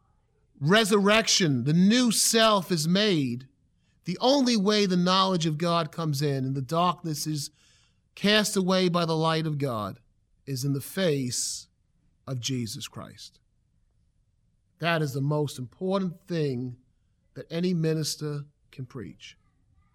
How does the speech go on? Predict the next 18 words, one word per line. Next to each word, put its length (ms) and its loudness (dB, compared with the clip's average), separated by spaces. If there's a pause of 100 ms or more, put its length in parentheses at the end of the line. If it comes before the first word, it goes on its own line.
(220)
Because 360 -8
apart 440 -8
from 120 -12
the 60 -6
face 360 -8
of 60 -10
Jesus, 640 -8 (380)
if 180 -10
you 80 -4
take 400 -4
Jesus 480 -4
out 180 -4
of 60 -6
the 80 -6
equation, 640 -10 (420)
you 220 0
just 320 -2
have 560 -4